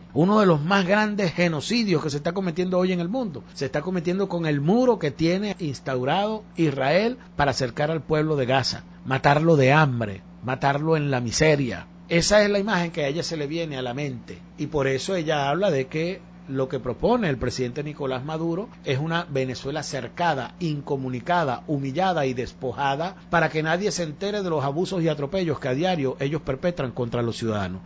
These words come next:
Es una estupidez lo que está diciendo esta mujer. Esta mujer que en verdad no meritaría que habláramos en un programa serio de tal nivel de imbecilidad como las que ellas dicen.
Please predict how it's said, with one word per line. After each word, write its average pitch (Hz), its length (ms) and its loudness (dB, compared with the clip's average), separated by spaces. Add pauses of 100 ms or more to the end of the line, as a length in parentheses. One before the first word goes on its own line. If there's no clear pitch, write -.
(160)
Es 139 100 4
una 247 180 8
estupidez 190 600 6
lo 156 100 4
que 131 100 -4
está 139 160 -2
diciendo 135 420 -2
esta 127 180 -6
mujer. 123 400 -4 (220)
Esta 147 180 -6
mujer 165 460 2 (180)
que 120 420 2 (360)
en 113 160 0
verdad 123 320 4
no 170 160 2
meritaría 147 500 0
que 160 80 -6
habláramos 143 400 -2
en 120 80 -6
un 131 120 -8
programa 151 360 0
serio 151 480 0 (180)
de 117 120 -2
tal 139 260 0
nivel 147 260 4
de 151 100 4
imbecilidad 127 600 0
como 147 160 -4
las 117 140 -2
que 143 100 -4
ellas 151 200 0
dicen. 139 320 -2